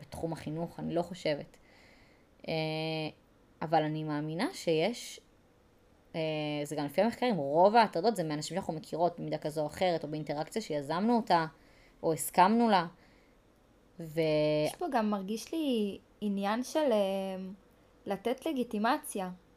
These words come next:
Speaker 2: לאותה ילדה שהרגישה מוטרדת, ולא לבוא ולהגיד לה, "בסדר, ככה זה הבנים", אלא, "זה לא בסדר,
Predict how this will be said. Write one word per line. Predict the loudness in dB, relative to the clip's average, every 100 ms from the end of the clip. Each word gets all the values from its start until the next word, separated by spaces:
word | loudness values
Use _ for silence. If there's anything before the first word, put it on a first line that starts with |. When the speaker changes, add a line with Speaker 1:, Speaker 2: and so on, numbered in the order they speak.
| -20 _ _ _
Speaker 2:
לאותה | 2 4 4 4 4 4
ילדה | 4 4 6 6 6 2
שהרגישה | -2 0 0 -2 -2 0
מוטרדת, | -2 -2 2 2 4 4 2 -2 0
ולא | 4 4 6 4
לבוא | 2 2 2
ולהגיד | 4 4 2 2 0
לה, | 4 4 4 2 -4 -20 -8 -2
"בסדר, | 2 4 4 4
ככה | 0 -2 2
זה | 4
הבנים", | 4 4 -2 -2 -4 -8 -14 -20 -20 -2
אלא, | 4 6 4 0
"זה | 2 4
לא | 4
בסדר, | 2 2 4 6 6